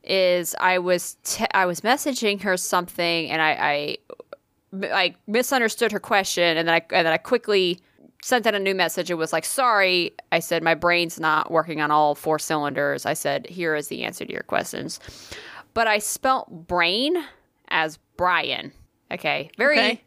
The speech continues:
Speaker 1: very obvious. You swap the
Speaker 2: Yeah.
Speaker 1: A's and the I's. Makes sense. Like, anybody with more than two fucking brain cells would know if somebody put
Speaker 2: With
Speaker 1: Brian.
Speaker 2: more than two Brian cells. Makes sense. Yeah.
Speaker 1: Right.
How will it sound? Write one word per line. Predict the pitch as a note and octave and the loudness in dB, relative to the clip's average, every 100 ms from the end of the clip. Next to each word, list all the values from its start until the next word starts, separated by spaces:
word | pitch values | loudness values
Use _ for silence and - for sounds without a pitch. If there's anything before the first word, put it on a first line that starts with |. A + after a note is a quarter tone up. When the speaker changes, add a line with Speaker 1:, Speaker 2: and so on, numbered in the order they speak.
| _ - - | _ -14 -2
Speaker 1:
very | G3+ | 0
obvious. | - F#3 E3+ D#3+ D#3+ - - | 4 2 2 0 0 -4 -8
You | E3+ | -8
swap | E3 E3+ D#3 | -4 0 0
the | D4 | 0
Speaker 2:
Yeah. | |
Speaker 1:
A's | D3 C#3+ | -2 -4
and | D3 | -2
the | A#2 | 0
I's. | C#3 C3 - | 2 0 -4
Makes | - D3+ - | -6 -6 -6
sense. | C#3 - | -10 -8
Like, | C#3+ | -4
anybody | G3 G#3 F#3+ F3 D#3 C#3+ | -2 -2 2 2 0 -2
with | D3 - | -6 -6
more | E3+ D#3+ | 0 0
than | D#3 | 0
two | - D#3+ | -2 -2
fucking | D#3+ E3 D#3 | -2 -2 -4
brain | C#3+ C#3 | -4 -4
cells | C3+ - - - | -4 -4 -4 -6
would | D3 | 0
know | D3+ D3 | 2 2
if | - | 0
somebody | - D#3 | -4 -2
put | - D3+ | -2 -2
Speaker 2:
With | A#3 A3 _ _ _ | 0 -2 _ _ _
Speaker 1:
Brian. | - F3+ D#4+ | 0 2 2
Speaker 2:
more | A3 | 0
than | |
two | A3+ G#3 | -2 0
Brian | G#3+ G#3 G3 | 0 0 -2
cells. | G3+ G3 G#3 - | -2 -2 -4 -8
Makes | G#3 G3+ | -10 -8
sense. | G3+ G3+ - - | -8 -8 -6 0
Yeah. | G#3+ | 4
Speaker 1:
Right. | F3 D3 - | 4 2 -2